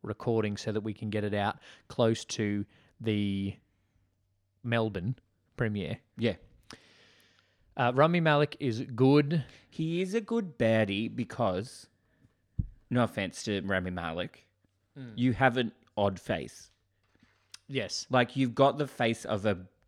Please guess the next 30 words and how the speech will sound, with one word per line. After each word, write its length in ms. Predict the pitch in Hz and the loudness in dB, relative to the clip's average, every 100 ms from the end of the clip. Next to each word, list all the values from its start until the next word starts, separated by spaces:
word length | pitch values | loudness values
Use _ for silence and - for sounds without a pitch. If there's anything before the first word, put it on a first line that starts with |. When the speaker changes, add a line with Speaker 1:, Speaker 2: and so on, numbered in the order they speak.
| _ - _ _ _ _ _ _ _ _ | _ -20 _ _ _ _ _ _ _ _
Speaker 2:
bad 480 | 110 127 101 98 90 | -2 0 2 -2 -2
guy. 320 | 101 87 87 - - - - - - - - - - - | -2 0 -2 -6 -16 -16 -16 -18 -8 -6 -6 -10 -12 -6
That 160 | 101 | -6
sounds 380 | - 85 95 - | -4 -4 -4 -4
really 240 | 101 85 | -4 -4
Speaker 1:
He's 160 | 85 139 | -2 -2
Speaker 2:
bad. 60 | - | 0
Speaker 1:
got 120 | 156 | 0
a 60 | 180 | 0
face 340 | 151 143 135 | 0 0 -2
that 160 | 135 - | -6 -6
can 220 | 131 127 | -6 -4
become 440 | 117 107 123 110 107 | -6 -6 -6 -4 -6
a 60 | |
bad 360 | 101 98 92 92 | -4 -4 -4 -6
guy. 320 | 90 85 143 - - - _ | -8 -6 -6 -8 -16 -20 _
Speaker 2:
Like 260 | 101 95 - | -4 -4 -6
Christoph 640 | - - 113 - 139 - | -12 -10 -6 -2 -2 -2
Waltz, 440 | 156 - - - - _ _ - | -4 -4 -8 -18 -20 _ _ -4
who 160 | 113 | 0
is, 280 | 110 98 110 | 0 -2 -6
I've 160 | 113 113 | -2 0
never 240 | 117 117 | 2 0
seen 300 | 117 127 113 110 | -2 -2 -4 -2
be 160 | 120 | -2
a 40 | 120 | -2
good 200 | 131 127 | -4 -6
person. 460 | 143 147 - 87 - | -4 -6 -8 -12 -6
Speaker 1:
Or, 300 | 135 127 131 | 0 2 2
um, 480 | 127 120 120 120 113 | 2 0 0 -4 -8